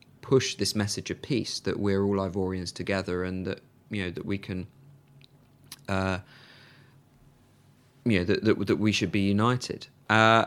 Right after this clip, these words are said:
and there were a succession of attempts at, at peace deals, and th-, they all sort of fell by the wayside. And then the one that stuck in the end was in two thousand seven, early two thousand seven. Uh,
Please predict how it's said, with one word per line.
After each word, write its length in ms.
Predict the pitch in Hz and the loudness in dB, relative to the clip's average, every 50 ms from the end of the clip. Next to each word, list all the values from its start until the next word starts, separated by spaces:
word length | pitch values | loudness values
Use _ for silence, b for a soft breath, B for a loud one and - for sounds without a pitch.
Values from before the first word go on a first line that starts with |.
| - - | 4 6
and 600 | 113 120 123 123 123 123 123 123 120 110 - - - _ _ _ _ _ _ _ _ _ _ _ _ _ _ _ _ _ _ _ - - - _ _ _ _ _ _ _ _ _ - - - - - 98 - - - | 6 8 8 8 6 4 2 2 0 -2 -4 -6 -10 _ _ _ _ _ _ _ _ _ _ _ _ _ _ _ _ _ _ _ -20 -20 -20 _ _ _ _ _ _ _ _ _ -20 -20 -20 -14 -12 -12 -12 -2 4
there 180 | 120 123 123 | 8 10 10
were 60 | 123 | 10
a 40 | 120 | 8
succession 580 | 113 - 127 - - - 147 143 - - 135 123 | 6 4 0 0 2 2 2 2 2 0 2 2
of 240 | 113 107 101 101 - | 2 2 0 -2 -6
attempts 520 | - - - - 107 95 92 - - - - | -8 -6 -2 -2 -2 -2 -2 -4 -6 -6 -6
at, 100 | - - - - - - | -6 -8 -10 -14 -10 -6
at 180 | - - - - | -6 -6 -6 -6
peace 240 | - 82 80 - - | -6 -6 -6 -6 -8
deals, 460 | - - - - - - - - b b b b b b b b b b b - | -8 -8 -8 -8 -10 -10 -12 -12 b b b b b b b b b b b -4
and 580 | - 95 92 90 90 87 90 90 85 87 - - - - - | -2 0 0 0 0 -2 -2 -4 -6 -6 -10 -12 -16 -14 -12
th-, 140 | - - - - - | -10 -10 -10 -6 -4
they 140 | 98 95 | -2 -2
all 100 | 92 92 | -2 -2
sort 160 | 92 - - - | -4 -8 -12 -14
of 60 | - | -10
fell 220 | - - 92 87 | -6 -4 -4 -2
by 140 | 82 - 85 | -2 -4 -4
the 100 | 82 82 | -4 -4
wayside. 560 | - - - 69 - - - - - - - - b b b b b b - | -6 -6 -6 -8 -8 -8 -8 -8 -10 -12 -14 -18 b b b b b b -2
And 140 | 98 98 104 | 0 2 4
then 140 | 104 104 107 | 4 4 4
the 80 | 107 | 4
one 240 | 107 117 131 139 139 | 4 4 4 4 4
that 100 | - - | 2 -2
stuck 480 | - - - - - 107 98 101 - - | -2 -4 -4 -2 -2 -2 -2 -2 -4 -6
in 80 | 98 | -6
the 80 | 95 - | -4 -4
end 160 | - - - | -6 -6 -6
was 140 | 95 92 - | -8 -6 -6
in 100 | 95 95 | -6 -6
two 180 | - - 98 92 | -4 -4 -6 -6
thousand 400 | - - 85 87 - - - - | -4 -4 -4 -4 -4 -6 -8 -6
seven, 400 | - - 87 82 82 - - - | -4 -4 -4 -4 -6 -8 -10 -8
early 240 | - 87 98 90 87 | -4 -4 -2 -2 -4
two 160 | - - - | -6 -8 -10
thousand 340 | 101 - - - - - - | -8 -8 -8 -8 -8 -10 -10
seven. 460 | - - - - - - - - - B B B B B B B B B B B B - _ | -10 -8 -8 -8 -10 -12 -14 -18 -18 B B B B B B B B B B B B -6 _
Uh, 420 | - 98 98 98 98 101 101 98 | 2 4 4 4 4 4 2 0